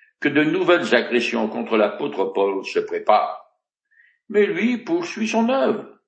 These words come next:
Il persévère dans des situations épouvantables parce qu'il a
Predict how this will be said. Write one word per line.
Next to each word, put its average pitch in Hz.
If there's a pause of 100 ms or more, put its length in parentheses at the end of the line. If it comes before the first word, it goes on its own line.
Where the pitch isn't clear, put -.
(400)
Il 78
persévère 139
dans 98
des 95
situations 117
épouvantables 143 (300)
parce 170
qu'il 139
a 117